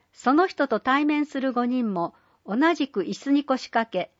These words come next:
片足を前に突き出しています。全員の足元には青い運動マットとかまぼこ型の枕のようなものが置かれています。写真終わり。申し込み、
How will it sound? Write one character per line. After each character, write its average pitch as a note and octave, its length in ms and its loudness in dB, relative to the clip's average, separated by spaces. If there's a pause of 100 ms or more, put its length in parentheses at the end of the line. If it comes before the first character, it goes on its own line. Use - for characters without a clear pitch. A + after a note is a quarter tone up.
(260)
片 D4+ 300 4
足 D4+ 260 0
を C#4 100 4
前 D4+ 240 2
に G3 160 -4
突 - 120 -20
き A#3 120 -6
出 A#3+ 140 0
し - 80 -16
て D#3+ 100 -10
い D#3+ 80 -4
ま D#3 140 -10
す。 - 180 -20 (1040)
全 D#4+ 400 6
員 D4+ 140 6
の C#4+ 200 0
足 A3+ 200 -4
元 C4+ 280 0
に G#3+ 140 -4
は F3 220 -6 (280)
青 C4+ 320 2
い C4 140 0
運 C#4+ 220 2
動 C4+ 180 2
マ B3 140 0
ッ B3+ 40 -6 (100)
ト F#3 100 -4
と - 280 -4 (540)
か A#3 120 -2
ま D#4+ 160 6
ぼ D#4+ 100 0
こ D4+ 140 0
型 C#4+ 300 0
の B3+ 220 -2 (140)
枕 D#4 400 2
の D#4+ 140 4
よ E4 160 4
う D4 60 2
な G3+ 120 -2
も F#3 140 -2
の G#3+ 120 -2
が F#3 200 -4
置 F3+ 100 -16
か G#3+ 100 -2
れ F#3 120 -6
て - 160 -18
い E3+ 80 -6
ま E3 160 -8
す。 - 180 -20 (960)
写 A3 180 -6
真 D#4 420 2
終 G#3 240 0
わ G3+ 60 -2
り。 F#3+ 220 -8 (1300)
申 D#4+ 200 6
し - 120 -12
込 C#4+ 180 4
み、 C4 220 0